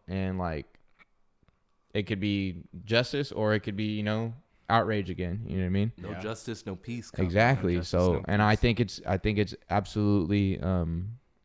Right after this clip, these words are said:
Speaker 1: what's the word I'm looking for? It's, uh, <sighs> I was, I'm saying, I'm trying to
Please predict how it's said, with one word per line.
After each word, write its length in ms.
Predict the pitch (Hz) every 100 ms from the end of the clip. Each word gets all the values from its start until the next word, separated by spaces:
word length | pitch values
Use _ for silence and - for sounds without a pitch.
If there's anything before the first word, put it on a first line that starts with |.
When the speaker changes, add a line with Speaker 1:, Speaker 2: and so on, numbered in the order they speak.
| _ - _ -
Speaker 1:
what's 220 | 95 -
the 80 | 85
word 120 | 87
I'm 80 | 87
looking 160 | 90
for? 320 | - 85 87 - -
It's, 220 | 87 -
uh, 300 | 73 76 - - _ _ _ _ _ _ _ _ _ _
<sighs> 20 | - - - _ _ _ _ - _ _ 101 -
I 80 | -
was, 120 | 101 104
I'm 120 | 107
saying, 260 | - 107 101
I'm 100 | 104
trying 340 | 110 104 95
to 60 | 73